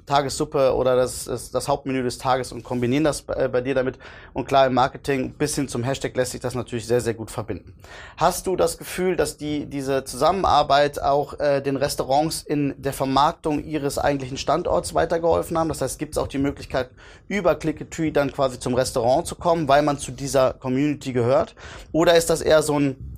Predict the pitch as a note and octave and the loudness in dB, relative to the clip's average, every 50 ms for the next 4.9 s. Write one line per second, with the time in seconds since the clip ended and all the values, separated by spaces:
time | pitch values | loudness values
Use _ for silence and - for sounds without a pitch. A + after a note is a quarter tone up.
0 | - - - - C#3+ C#3 C3+ C3 A#2+ C3 B2 - - D#3+ D3+ C#3+ D3 C3+ - - | -16 -8 -4 -2 0 2 2 0 0 -2 -4 -4 -6 -4 -2 -2 -2 -2 -4 -4
1 | - - B2 C3 C#3 D3+ - - E3 D3 D3 C#3+ C#3 C3+ - C#3+ C#3+ C#3 - C#3+ | -2 2 4 4 4 4 2 2 2 2 2 2 0 -2 0 2 2 2 2 2
2 | C#3+ C#3 C3+ C3 A#2+ - C#3 B2+ - - - - - C3+ C3 B2 B2 B2 A#2+ A#2+ | 2 4 4 2 0 -2 -4 -4 -4 -2 0 2 4 4 4 4 2 0 -2 -4
3 | - A2+ - - B2+ - C3+ C3 D3 F#3 F3 B2 A#2 - - E3 E3 E3 - - | -6 -6 -4 -2 -2 0 2 4 4 4 4 2 0 0 -2 -2 -2 -4 -6 -10
4 | B2 - - C#3+ C#3+ D3 C#3+ C#3 B2 - - C3+ C3 B2+ - - B2 | -6 -4 0 0 2 2 0 -2 -2 0 2 2 2 2 0 -4 -6